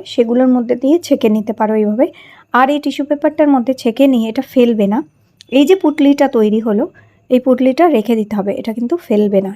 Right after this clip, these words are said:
এটা ফেললে চলবে না। এটা দিয়েই আমাদের চুলে লাগাতে হবে কিংবা ব্যবহার করতে হবে। তো এটাকে একটা সুতো দিয়ে বেঁধে নেবে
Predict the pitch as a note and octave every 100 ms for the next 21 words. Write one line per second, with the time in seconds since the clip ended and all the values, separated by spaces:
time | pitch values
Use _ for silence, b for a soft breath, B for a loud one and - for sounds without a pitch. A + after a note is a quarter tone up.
0 | - A#3 A3+ A3 C4+ C4 G3+ G3 G#3 -
1 | B3+ C#4 A3+ G3 B3+ D#4+ A#3 D4 b b
2 | b b - A3+ A3+ C4 C#4+ - A#3 C4
3 | F#4+ _ _ - A3 G#3 G#3 G#3+ B3 C4
4 | C#4+ A#3+ A#3 F#3 G3 G3+ G3+ F3+ G3 F#3
5 | F#3 G3 b b b - C#4 D4 D#4 D4+
6 | D#4 F4+ - B3+ C#4 C4+ B3+ D4 F#4+ _
7 | _ - - - A#3+ B3 G#3 F3+